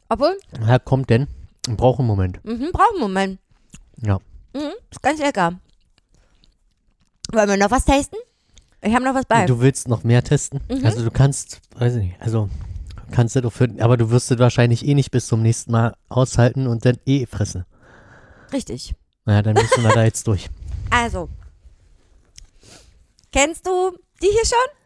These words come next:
Speaker 2: Tarte au Ci-, ich glaub, die, also gegessen hab ich sie noch nicht.
Speaker 1: Okay, also das ist, äh,
Speaker 2: Glaub ich.
Speaker 1: von Lindt, keine Werbung, eine Schokoladentafel Tarte au, au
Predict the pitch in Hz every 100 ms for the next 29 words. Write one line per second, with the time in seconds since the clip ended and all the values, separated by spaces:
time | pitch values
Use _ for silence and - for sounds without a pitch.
0 | _ _ - - - _ _ _ _ _
1 | _ _ _ _ _ _ - - - -
2 | - - - _ _ _ _ - 123 -
3 | 131 131 - - - 135 - 127 135 -
4 | 147 139 131 127 _ _ _ _ _ _
5 | _ _ - 123 117 117 110 131 147 131
6 | 123 123 113 110 170 - - - - 277
7 | 277 214 240 254 254 269 247 196 - 240
8 | 247 233 110 - - _ - - 247 247
9 | 330 - - 220 226 247 339 _ _ _
10 | _ _ _ _ _ 220 226 226 - -
11 | - 254 233 220 262 254 196 240 277 -
12 | 226 269 - - 262 - _ _ - 262